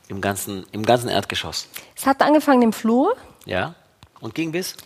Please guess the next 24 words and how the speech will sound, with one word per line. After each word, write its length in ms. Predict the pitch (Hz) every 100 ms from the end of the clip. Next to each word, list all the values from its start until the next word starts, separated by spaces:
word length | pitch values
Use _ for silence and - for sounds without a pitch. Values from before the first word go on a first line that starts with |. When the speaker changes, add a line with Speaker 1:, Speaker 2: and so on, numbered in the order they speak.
| -
Speaker 2:
Aber 240 | 226 233 -
im 120 | 254
Flur 280 | 240 311 359
habe 140 | 370
ich 60 | 277
mich 140 | 311 285
noch 140 | 277
gefreut, 540 | 247 - 302 277 170 143 - _
weil 120 | -
das 220 | 208 220 -
sah 280 | 226 269
noch 360 | 277 240 247 254 233 -
geformt 560 | 226 - 240 240 277 -
aus 400 | 269 285 381 -
und 160 | - 226
ich 100 | 214
dachte, 260 | 220 - 220
kann 260 | - 226
ich 160 | 240 -
kurz 320 | 254 247 -
rausnehmen. 480 | 214 220 208 165 151 -
Speaker 1:
Oh 40 |
mein 140 | 90 87
Gott, 140 | 101